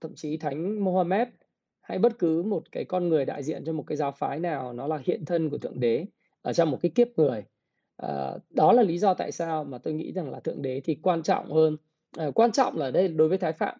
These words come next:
ờ, quan trọng hơn tất thảy và Đấng sáng tạo. Hôm nào có thời gian thì sẽ chia sẻ với các bạn về chủ đề về tâm linh này.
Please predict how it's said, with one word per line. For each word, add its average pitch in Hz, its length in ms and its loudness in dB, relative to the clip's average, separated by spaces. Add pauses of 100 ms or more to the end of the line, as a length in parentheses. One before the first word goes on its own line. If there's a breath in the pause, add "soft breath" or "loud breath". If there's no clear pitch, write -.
(140)
ờ, 120 220 -14
quan 165 180 -8
trọng 160 240 -6
hơn 160 120 -4
tất 156 160 -6
thảy 123 200 -6 (320)
và 131 300 -4
Đấng 147 220 -2
sáng 151 180 -4
tạo. 180 240 0 (260)
Hôm 190 140 -2
nào 175 200 4
có 147 80 -4
thời 175 140 -2
gian 160 240 -2
thì 135 120 -8
sẽ - 140 -10
chia 190 140 -2
sẻ 170 140 -6
với 113 120 -10
các - 80 -6
bạn 165 160 -6
về 127 100 -10
chủ 127 160 -12
đề 117 160 -10
về 117 100 -8
tâm 147 260 -6
linh 147 240 2
này. 127 180 -6